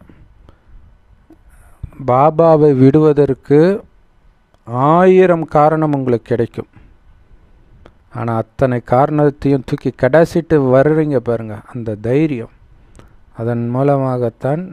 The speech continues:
பாபாவின் ஆசீர்வாதத்தையும் ஆஸ்தியையும் அடையிறீங்க.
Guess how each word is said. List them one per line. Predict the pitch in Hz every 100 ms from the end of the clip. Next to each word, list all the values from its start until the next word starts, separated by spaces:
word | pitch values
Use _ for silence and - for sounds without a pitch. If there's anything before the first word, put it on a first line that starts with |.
| 139
பாபாவின் | 120 120 120 113 113 110
ஆசீர்வாதத்தையும் | 120 - 120 117 120 - 151 180
ஆஸ்தியையும் | 120 120 - 131 123 120 120
அடையிறீங்க. | 113 107 104 101 101